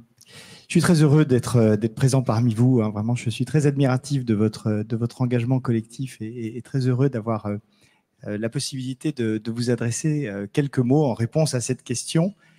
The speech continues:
qui est, qui est exacte. Euh, c'est vrai que le carbone est beaucoup mis en avant,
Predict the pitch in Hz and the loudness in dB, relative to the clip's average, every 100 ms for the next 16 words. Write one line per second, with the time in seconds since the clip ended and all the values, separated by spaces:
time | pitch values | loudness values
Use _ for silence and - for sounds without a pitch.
0 | _ _ - 110 101 - - 120 233 - | _ _ -2 0 0 -6 -6 -2 -2 -2
1 | - 110 107 - 107 101 156 - 120 117 | -4 -4 -4 -6 -6 -4 -4 -4 -6 -4
2 | 107 104 104 120 143 117 107 120 127 160 | -4 -8 -4 0 0 0 0 -2 2 2
3 | 156 131 123 117 110 139 156 | 4 4 4 4 2 0 -2